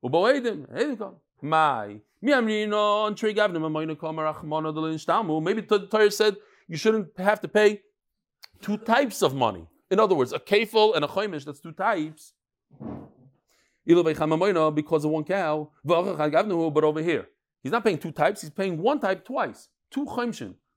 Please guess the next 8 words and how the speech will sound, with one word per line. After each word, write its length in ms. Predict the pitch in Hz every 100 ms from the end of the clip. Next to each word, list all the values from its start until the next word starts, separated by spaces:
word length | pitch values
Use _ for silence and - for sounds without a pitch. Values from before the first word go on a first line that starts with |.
| _
two 480 | 233 247 226 220 220 220
kefils. 480 | 220 156 - - _ _ _ _ _ _ _ 160
Oy 160 | 175
dilma, 840 | 135 165 240 226 196 180 165 156 - _ -
trema 240 | 202 208
mayna 300 | 190 196 185
amar 200 | 180 180
chmana. 540 | 175 165 156 160 196